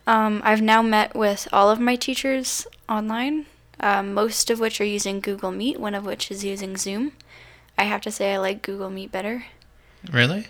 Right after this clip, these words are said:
Speaker 1: Yeah. So with Zoom, if you don't pay for the full thing, you can only have forty
Speaker 2: Forty
Speaker 1: minute
Speaker 2: minutes.
Speaker 1: Yeah.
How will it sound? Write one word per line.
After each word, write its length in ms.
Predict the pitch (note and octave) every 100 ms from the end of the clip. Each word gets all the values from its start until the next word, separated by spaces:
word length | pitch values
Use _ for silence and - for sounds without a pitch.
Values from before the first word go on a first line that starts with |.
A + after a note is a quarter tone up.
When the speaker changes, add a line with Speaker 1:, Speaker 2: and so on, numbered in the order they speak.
| _
Speaker 1:
Yeah. 380 | D4 A3+ A3 G3+
So 520 | - - B3+ B3 B3 - _
with 240 | A#3+ A#3 A3
Zoom, 420 | G#3 B3 C#4 G3+ G3+
if 140 | G#3+
you 120 | G#3+
don't 180 | G#3+ A#3+ - -
pay 260 | - G3 G#3+
for 240 | - C4+
the 80 | C4+
full 260 | D4 D4
thing, 340 | C#4 D#4 D#4+ F#4
you 140 | A#3+ A3
can 160 | A3
only 220 | G#3+ G#3 G#3
have 400 | G3+ G3 F#3+ G3 -
forty 240 | - -
Speaker 2:
Forty 260 | G#3+ G#3 G3+
Speaker 1:
minute 120 | G3
Speaker 2:
minutes. 320 | F#3+ - - - - _ _ _ _ -
Speaker 1:
Yeah. 300 | G3 F3+ -